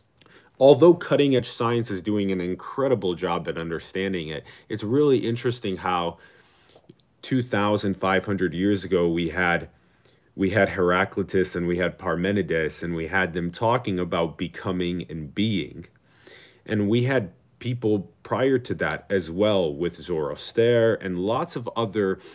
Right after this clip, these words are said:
sort of even Egyptian spiritual leaders from the Fertile Crescent region, from the Indus Valley region, of course, with the Buddhas and the Adi Shankaras, and we had so many other people that were probing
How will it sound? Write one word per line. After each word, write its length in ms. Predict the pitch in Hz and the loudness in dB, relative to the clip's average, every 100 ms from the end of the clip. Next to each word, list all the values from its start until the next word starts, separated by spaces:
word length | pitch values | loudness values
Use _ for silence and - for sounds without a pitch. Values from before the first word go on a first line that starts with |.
| - - - - _ | -20 -20 -20 -20 _
sort 360 | - - 120 107 | -12 2 4 6
of 200 | 101 - - _ | 4 -2 -16 _
even 360 | 135 151 127 104 | -4 0 0 0
Egyptian 500 | 101 87 104 101 110 | -4 -2 -2 0 -2
spiritual 600 | 101 - 101 98 - 98 | -2 0 0 0 -2 -2
leaders 460 | 98 98 95 92 - | 0 2 4 2 0
from 320 | - - 82 | -12 -10 -10
the 60 | |
Fertile 360 | 71 - 92 85 | -8 -2 0 0
Crescent 560 | - - 98 - 98 - | -2 -2 -2 0 -2 -2
region, 480 | 98 98 90 95 | -2 0 0 -4
from 180 | 92 87 | -4 -8
the 100 | 80 | -8
Indus 360 | - 87 82 - | -6 -6 -6 -8
Valley 460 | 71 95 98 101 | -4 0 2 2
region, 600 | 92 92 95 87 92 90 87 - - - _ _ _ _ - - _ - | 0 0 -2 0 -2 -2 -6 -16 -20 -20 _ _ _ _ -20 -20 _ -10
of 160 | - - | -10 -8
course, 500 | - 104 95 - - | 0 2 2 -2 -8
with 300 | 101 90 - | -4 -4 -4
the 80 | - | -8
Buddhas 500 | 78 98 107 95 92 | -2 0 4 4 2
and 160 | 82 80 | -2 -8
the 40 | |
Adi 220 | 80 80 | -8 -10
Shankaras, 920 | 78 85 76 - 120 120 104 92 85 78 | -10 -12 -14 -6 0 2 4 2 0 -4
and 180 | 80 80 | -8 -6
we 120 | 80 | -6
had 180 | 90 - | -6 -8
so 280 | - 156 | -2 2
many 300 | 156 147 123 - | 2 2 0 -2
other 480 | 113 110 101 92 90 - _ _ | -2 0 2 0 0 -8 _ _
people 500 | - 135 131 107 90 | -12 -8 -4 -2 0
that 200 | 85 90 | 0 -2
were 160 | 101 98 | -2 -2
probing 920 | - - - 113 117 101 104 92 | -4 -14 0 2 2 2 -2 -2